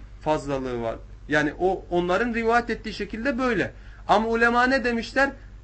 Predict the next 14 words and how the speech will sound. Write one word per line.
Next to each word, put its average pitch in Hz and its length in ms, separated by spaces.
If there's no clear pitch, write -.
Zaten 233 460
bu 254 160
ih-, - 280
kıraatlerin 208 640
ihtilaflı 208 680
olması, 170 400
kıraatlerdeki 190 800
o 190 160
ufak 233 340
farklılıklar 196 720
ne 175 80
yapmaz? 226 520
Hükmü 202 360
değiştirmez. 165 720